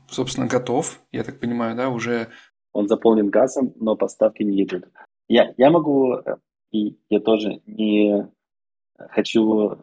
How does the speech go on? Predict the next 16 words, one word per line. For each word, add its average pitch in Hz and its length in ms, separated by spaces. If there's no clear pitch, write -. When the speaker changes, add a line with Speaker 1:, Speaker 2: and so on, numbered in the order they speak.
Speaker 2:
называть 104 320
себя 101 280
экспертом 147 440
в - 20
этой 101 160
отрасли, - 380
далеко 98 300
не 101 120
так. - 340
Эм, 104 240
но 113 400
могу - 160
сказать 143 240
своё 123 160
собственное 110 360
мнение 101 360